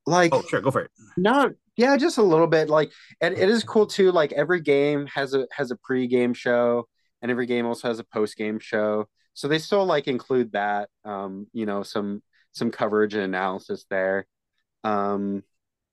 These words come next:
Speaker 1: but, uh, yeah, overall, that's,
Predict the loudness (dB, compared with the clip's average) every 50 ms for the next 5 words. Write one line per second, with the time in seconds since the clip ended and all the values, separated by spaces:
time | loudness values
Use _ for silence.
0 | _ _ _ _ -20 -20 _ _ _ _ _ _ 2 2 2 4 4 6 6 6
1 | 6 6 4 2 0 -4 _ _ _ 0 2 2 2 2 2 2 2 2 4 4
2 | 4 4 4 2 2 0 0 -2 -4 -10